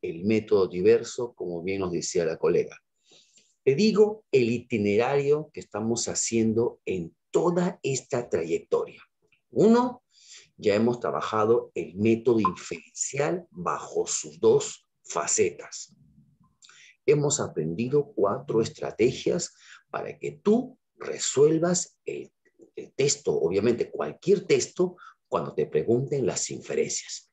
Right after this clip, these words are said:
Hemos trabajado la casuística inferencial, hemos trabajado las inferencias de modo, las deducciones, y en nuestra última clase trabajamos las extrapolaciones, que es lo más difícil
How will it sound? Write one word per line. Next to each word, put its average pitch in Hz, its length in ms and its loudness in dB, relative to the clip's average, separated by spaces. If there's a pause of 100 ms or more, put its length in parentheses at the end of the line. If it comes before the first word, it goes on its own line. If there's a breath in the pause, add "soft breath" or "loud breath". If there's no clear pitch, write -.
(420 loud breath)
Hemos 107 300 0
trabajado 95 560 0
la 78 220 0
casuística - 640 -4
inferencial, 139 760 -2 (460 soft breath)
hemos 107 320 2
trabajado 82 560 0
las 78 240 -2
inferencias 78 640 -2
de 73 100 -2
modo, 156 460 2 (380)
las 87 280 -2
deducciones, 180 960 4 (340)
y 80 120 -14
en 80 80 -10
nuestra 82 260 -4
última 160 480 2
clase 160 380 -4
trabajamos 127 920 -4 (380 soft breath)
las - 480 -4
extrapolaciones, 147 1900 2
que 92 200 0
es 101 100 -2
lo 101 140 2
más 104 260 -2
difícil 120 680 -2